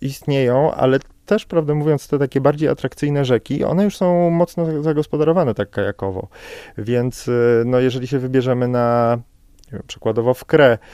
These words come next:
koło Warszawy, czy Brdę na Pomorzu, to tam ta infrastruktura jest bardzo silnie już rozrośnięta i tak naprawdę to zaczyna trochę przeszkadzać. W tym sensie, że ta dzikość rzeki już nie jest taka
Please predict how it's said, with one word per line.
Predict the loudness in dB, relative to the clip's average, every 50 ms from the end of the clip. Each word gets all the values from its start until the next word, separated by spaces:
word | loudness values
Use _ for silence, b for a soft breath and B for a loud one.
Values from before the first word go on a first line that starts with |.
| B B B
koło | -4 -2 -2 0
Warszawy, | 0 -2 -4 -4 -6 -6 -6 -6 -6 -10
czy | -10 -10
Brdę | 0 0 0 0 4 4 4 6 6 6 4 4 2
na | -4 -4
Pomorzu, | -4 -4 -4 -2 -2 -4 -2 -4 -4 -4 -6 B B B B B B B B _
to | 0 0 0
tam | 2 0 2 2 2 0 0 0 -2 -2 -4 -10 -14 -14 -16 -20 -6 _
ta | 0 0
infrastruktura | 0 0 0 -2 -2 -2 -4 -8 -6 -2 2 4 4
jest | 4 4 4
bardzo | 2 0 0 0 0 2 2 4 4 4 4 4 4 4 2
silnie | 0 0 -4 -2 0 2 2
już | 2 2 2
rozrośnięta | 0 0 0 -2 -2 -2 -4 -4 -2 0 0 0 0
i | -2 -4 -8 -2
tak | _ 0 0
naprawdę | 2 0 2 0 0 0 0 -4
to | -4 _ -4 -2
zaczyna | -2 -2 -4 -4 -4 -2 -2
trochę | -2 -2 -4 -4
przeszkadzać. | -6 -8 -12 -2 2 2 2 2 0 -10
W | -12
tym | -12 -12 -10
sensie, | -8 -8 -6 -6
że | -4 -4 -4 -4 -4 B B B B B B -4
ta | -4 -2
dzikość | -2 -2 0 2 2 2 2
rzeki | 0 -2 -2 -2 -6 -4 -2 -2 0 0 0 0 0
już | 0 0 -2 -4 -8 -6
nie | -4 -2 0 0
jest | 0 0 -2 -4 -10 -10 _
taka | -2 -2 0 0 0 0 2 2 2 0